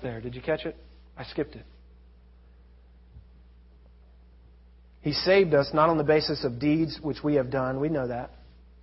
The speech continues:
I mean, most of us who've been in church, we, we, we get that. It's not about what I have done. But he goes even further. He says, "It's not according to the deeds we have done, even in righteousness." Now, let me tell you what that means by telling you what it doesn't mean.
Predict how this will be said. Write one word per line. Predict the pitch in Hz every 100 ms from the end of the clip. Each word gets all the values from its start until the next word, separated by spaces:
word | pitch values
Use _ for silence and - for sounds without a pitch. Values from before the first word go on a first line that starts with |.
| -
I |
mean, | 147 151
most | 170 170
of |
us | 151 143
who've | 143
been | 135
in | 127
church, | 131 123
we, | 156
we, | 151 147 143
we | 147
get | 147 143
that. | 113 107 - - - - - -
It's | - 156
not | 151
about | 151 147
what | 139
I | 135
have | 139 127
done. | 127 104 - - - - - - - - - - - - - - -
But | 139
he | 139
goes | 151 151
even | 170 143 127
further. | 151 147 120 107 - - -
He | 139
says, | - 143 139 - - - - - - - - - - - - - -
"It's | 131 -
not | 160 160
according | - 156 143 135
to |
the | 131
deeds | 120 135 135 120
we | 131
have | 123 113
done, | 120 120
even | 117 117
in | 110 107
righteousness." | 107 107 - 107 - 107 - - 107
Now, | 107
let |
me | 135
tell | 139 143
you |
what | 131
that | 123 117
means | 113 104 101 - - - - - - - -
by | 120
telling | 110 143 127 113
you | 113
what | 117
it | 117
doesn't | 127 110
mean. | 107 107